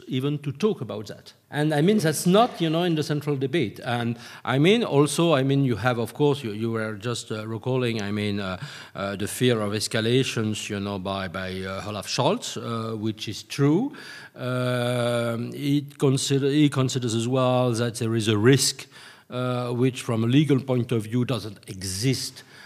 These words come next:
to be a co-belligerent. Uh, and I, I, I mean, international law, it doesn't work, because basically, if you have a country, uh, supporting Ukraine, uh, that is defending itself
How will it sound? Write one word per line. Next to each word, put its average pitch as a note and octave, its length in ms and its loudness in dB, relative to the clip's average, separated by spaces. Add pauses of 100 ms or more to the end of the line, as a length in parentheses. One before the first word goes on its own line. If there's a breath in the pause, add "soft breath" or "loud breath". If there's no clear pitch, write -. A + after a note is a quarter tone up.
(200 loud breath)
to B2+ 120 0
be B2+ 280 2
a A2+ 80 4
co-belligerent. A#2+ 1040 -2 (640 soft breath)
Uh, C3 1000 -2
and C3 160 -4
I, D3+ 640 0
I, D3 60 2
I D#3+ 40 6
mean, F3 180 6
international C#3+ 800 2
law, E3+ 300 4
it D#3+ 240 -6
doesn't C#3+ 280 0
work, C#3 320 0
because B2 300 0
basically, D#3+ 760 0
if E3 180 -2
you C#3 120 2
have B2+ 200 0
a A#2+ 60 -2
country, G#3 540 2 (920 soft breath)
uh, C3+ 320 2
supporting E3 800 2
Ukraine, D3 680 4 (840 soft breath)
uh, D#3+ 1120 4
that C#3+ 240 2
is C#3 140 2
defending C#3 640 2
itself D3 540 2